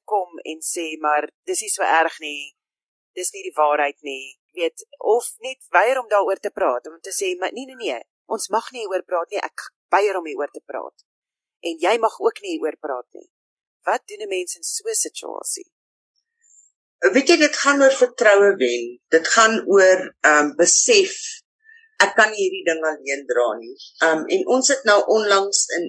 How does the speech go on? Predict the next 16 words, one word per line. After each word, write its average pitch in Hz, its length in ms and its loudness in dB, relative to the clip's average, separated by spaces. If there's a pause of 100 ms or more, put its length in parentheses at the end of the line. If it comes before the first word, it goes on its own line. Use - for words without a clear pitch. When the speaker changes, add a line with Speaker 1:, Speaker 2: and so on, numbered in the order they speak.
Speaker 2:
een 185 240 -2
van 185 260 -4
ons, 175 580 -2
ehm, 147 360 0
sirkels, 160 720 0 (580)
het 175 200 -2
ons 208 280 -2
'n 208 100 -4
kliënt 170 460 0
gehad 165 480 2
wat 151 240 0 (120)
die 190 160 -6
probleem 208 640 -2 (100)
in 202 200 -2
hulle 175 180 0
gesin - 520 0